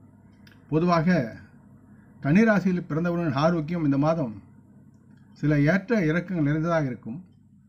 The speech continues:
கன்னிராசி மக்கள் விருந்துக்கு செல்லும் சில சமய சூழ்நிலைகளில் நீங்கள் எச்சரிக்கையாக, கவனமாகவும் உங்களுடைய உணவுகளில் இருக்க வேண்டும்.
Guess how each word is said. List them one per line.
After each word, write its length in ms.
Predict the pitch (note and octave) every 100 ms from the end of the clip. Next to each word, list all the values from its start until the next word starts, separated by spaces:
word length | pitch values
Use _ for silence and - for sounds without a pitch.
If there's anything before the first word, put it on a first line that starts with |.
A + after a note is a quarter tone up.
| _ _ _ _ -
கன்னிராசி 440 | C#3 G3+ A3 G#3 E3+
மக்கள் 260 | C#3+ F3+ B2+ - - _ _ - _ _ _ - _ _ - _ - _
விருந்துக்கு 480 | B2 E3+ A3 A3+ A3
செல்லும் 360 | - F3+ F3 D#3
சில 180 | D3+ C3+ G#2 F2+ - - D3+
சமய 260 | E3+ G3 -
சூழ்நிலைகளில் 600 | F#3 F#3 D3+ C#3+ E3+ A2 G#2 - _ _ _ _ _ _ _
நீங்கள் 260 | C3+ C#3+ C3
எச்சரிக்கையாக, 580 | C3+ A3+ G3 G3+ F3+ F#3+
கவனமாகவும் 720 | D#3 E3 F3+ D#3 C3 D#3+ C3 G2+ -
உங்களுடைய 300 | C#3 C#3+ C3+
உணவுகளில் 460 | D#3+ F#3 E3 D#3 C#3
இருக்க 200 | C#3+ D#3
வேண்டும். 320 | A2+ G#2+